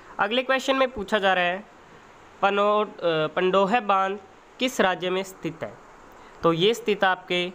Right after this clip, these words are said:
हिमाचल प्रदेश राज्य में। सी number option इस question का बिल्कुल right answer रहेगा। अगले question में पूछा जा रहा है कि भारतीय नौसेना विमानन संग्रहालय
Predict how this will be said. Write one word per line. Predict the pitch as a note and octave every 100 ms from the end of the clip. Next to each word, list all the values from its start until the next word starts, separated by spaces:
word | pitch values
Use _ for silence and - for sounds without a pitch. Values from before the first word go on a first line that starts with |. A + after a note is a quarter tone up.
| -
हिमाचल | F#3 F#3 F#3 - A3
प्रदेश | G#3+ E3+ F3 F3+ D#3
राज्य | C3+ B2
में। | A#2+ G#2+ - - - -
सी | - A#3
number | B3 A#3 G#3+
option | G3 - G#3
इस | G3+
question | - F#3 F3+ G3
का | F#3+
बिल्कुल | F3+ E3+ F#3
right | E3+ D#3+
answer | E3+ F3+ F#3+
रहेगा। | F#3 E3+ F3 F3 - - - - -
अगले | G#3+ B3
question | B3+ C4 C4
में | B3+ B3+
पूछा | G#3+ F#3 G#3+
जा | G3
रहा | F#3
है | F3+ F3+ - - -
कि | -
भारतीय | F#3+ F3 F#3+ G3+ B3 B3
नौसेना | A3 G3+ G#3+ G#3 G3+
विमानन | E3+ F3+ F#3 G3 G#3+
संग्रहालय | G#3 F#3 E3 E3 E3 E3+ E3+